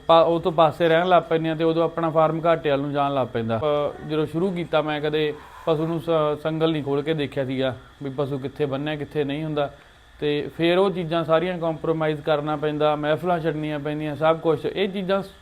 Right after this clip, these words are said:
ਸੋਚ ਕੇ ਹੀ ਸ਼ੁਰੂ ਕਰਿਓ। ਅ, ਬਾਕੀ ਬਾਅਦ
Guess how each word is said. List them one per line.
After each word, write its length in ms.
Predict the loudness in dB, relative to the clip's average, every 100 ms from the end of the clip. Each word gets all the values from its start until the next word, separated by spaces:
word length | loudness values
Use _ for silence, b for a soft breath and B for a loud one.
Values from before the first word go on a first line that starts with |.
| -20 -16 -2
ਸੋਚ 260 | 0 0
ਕੇ 120 | -2 -2
ਹੀ 100 | 0
ਸ਼ੁਰੂ 200 | 0 0
ਕਰਿਓ। 380 | 0 2 0
ਅ, 840 | 0 -6 -20 -20 -20 -6 0 0 0 -2
ਬਾਕੀ 300 | -2 0 0
ਬਾਅਦ 260 | 4 4